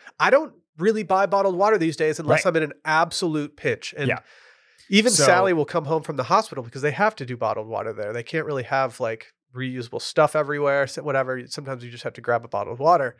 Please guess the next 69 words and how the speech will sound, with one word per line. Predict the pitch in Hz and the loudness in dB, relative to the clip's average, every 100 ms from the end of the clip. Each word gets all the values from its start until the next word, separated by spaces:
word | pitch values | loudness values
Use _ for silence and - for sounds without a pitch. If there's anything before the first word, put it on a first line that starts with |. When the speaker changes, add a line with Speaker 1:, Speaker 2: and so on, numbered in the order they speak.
| 85 | -8
Speaker 2:
Yeah. | 92 - _ _ _ _ _ _ _ _ - | -8 -8 _ _ _ _ _ _ _ _ -14
Speaker 1:
She | 165 | -6
comes | 185 156 | -4 2
home, | 165 147 | 2 2
like, | 120 - | -2 -6
every | - 135 | -8 -6
day | 123 117 | -6 -8
with | 110 | -10
a | |
half-finished | 110 113 - 113 - | -10 -10 -12 -16 -14
bottled | 104 - | -14 -12
water, | 113 113 - | -12 -12 -14
and | 123 | -16
it | 113 | -16
just | - - | -18 -12
kills | - 131 | -8 -8
me | 120 98 | -8 -14
inside. | - - 123 | -12 -10 -10
Speaker 2:
<laughs> | 98 151 | -10 -8
Speaker 1:
I'm | |
like, | 139 135 | -6 -6
"s-" | - | -6
I | 151 | -4
told | - 190 | 2 2
her, | 156 101 | 2 0
I | |
was | 127 | -4
like, | 127 - | -8 -2
"Stop | 160 165 | 2 2
bringing | 175 170 | 0 -2
these | 127 | -4
home. | - 202 233 | 2 2 2
I | 131 | 0
don't | 160 | 0
wanna | 170 180 | 0 -2
see | - 233 | -4 -6
these. | 247 120 | -6 -4
Leave | 151 180 | -4 -2
'em | 226 | 0
in | |
your | 214 | 2
car. | - 233 262 160 | 4 6 6 4
Do | 185 | 2
whatever." | 202 240 208 120 - | 4 4 4 0 -4
Speaker 2:
<laughs> | _ _ - | _ _ -8
Speaker 1:
And | 175 160 | 2 4
now | 156 185 185 | 6 6 6
I | 170 | 2
just | 151 156 - | 0 -4 0
chug | - 190 | 4 6
'em | 208 196 | 6 2
and, | 180 139 139 - | -2 -8 -14 -12
and | 139 | -4
get | 147 | -2
rid | 147 151 | 0 0
of | 143 | 0
'em | 139 | -4
immediately | 131 131 131 127 127 | -6 -6 -6 -6 -8
just | 123 120 | -8 -6
so | 139 | -2
I | 120 | -2
don't | 117 | -4
have | 117 | -8
to | |
look | 110 107 | -10 -12
at | 107 | -14
them | 110 | -14
on | 107 | -10
my, | 113 | -12